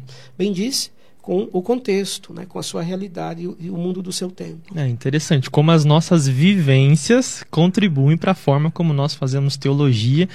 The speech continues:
Speaker 2: e pra nossas capacidades de contextualização, né, em diferentes ambientes. Mas é o seguinte, Wander, ele nasceu lá em Tarsis, cresceu lá,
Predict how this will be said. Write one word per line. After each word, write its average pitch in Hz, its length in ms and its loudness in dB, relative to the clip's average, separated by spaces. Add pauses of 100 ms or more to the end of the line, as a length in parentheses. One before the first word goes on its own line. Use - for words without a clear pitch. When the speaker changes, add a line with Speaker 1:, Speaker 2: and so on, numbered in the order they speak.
(220)
Speaker 2:
e - 60 -20
pra 143 120 4
nossas 147 360 0
capacidades 156 840 0
de 156 80 4
contextualização, 175 1120 0
né, 143 140 -2
em 147 120 -2
diferentes 139 680 0
ambientes. 147 520 0 (460)
Mas 254 140 4
é - 20 6
o 285 40 6
seguinte, 175 420 2
Wander, 123 340 0 (300)
ele 202 380 2
nasceu 139 380 2
lá 147 100 0
em 135 80 0
Tarsis, 135 600 0
cresceu 151 540 0
lá, 143 280 2